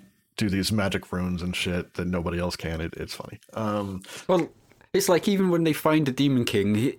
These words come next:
Speaker 2: and just due to what's going on, he's, he's convinced that, in fact, the Demon King's just a drunk person.
Speaker 1: Yeah.
Speaker 2: And he needs to help him sober, sober up.
Speaker 1: Yeah.
Speaker 2: And he, he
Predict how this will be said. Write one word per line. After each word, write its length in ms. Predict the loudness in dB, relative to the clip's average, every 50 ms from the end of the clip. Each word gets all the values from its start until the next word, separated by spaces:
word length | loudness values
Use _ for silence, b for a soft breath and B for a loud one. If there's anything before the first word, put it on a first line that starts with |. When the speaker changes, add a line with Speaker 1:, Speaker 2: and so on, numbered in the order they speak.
| 0 0
Speaker 2:
and 320 | 2 4 4 4 4 4
just 240 | 2 0 -2 -2 -2
due 160 | 0 0 0
to 160 | 2 2 0 0
what's 240 | 2 0 -2 0 2
going 220 | 2 4 4 4
on, 160 | 4 4 2
he's, 320 | 2 0 -2 -2 -2 -6 -6 -4
he's 240 | -2 -2 -2 -2
convinced 460 | -2 0 2 2 4 4 2 2 0 2
that, 220 | 2 0 0 -2 -2 -2
in 100 | -2 0
fact, 220 | 2 2 2 2
the 80 | 0 0
Demon 280 | 2 2 4 4 2
King's 400 | 2 2 2 2 2 2 0 0
just 240 | -2 -2 -2 0 0
a 120 | -2 0
drunk 340 | 2 2 4 4 4 2 0
person. 460 | -2 -2 0 0 0 -2 -2 -2 0 0
Speaker 1:
Yeah. 300 | 2 2 2 4 4 4
Speaker 2:
And 80 | 4
he 100 | 6 6
needs 220 | 6 4 4 2 0
to 60 | 0
help 240 | 2 2 2 4 2
him 100 | 2 2
sober, 440 | 4 4 4 4 4 2 2 0 -2 -2
sober 460 | -2 0 2 2 2 2 2 0 2
up. 280 | 2 0 -2 -4 -10 -14 B B B -6
Speaker 1:
Yeah. 140 | -4 0 2
Speaker 2:
And 100 | 2 2
he, 140 | 2 2 0 -4 -4
he 140 | -4 -2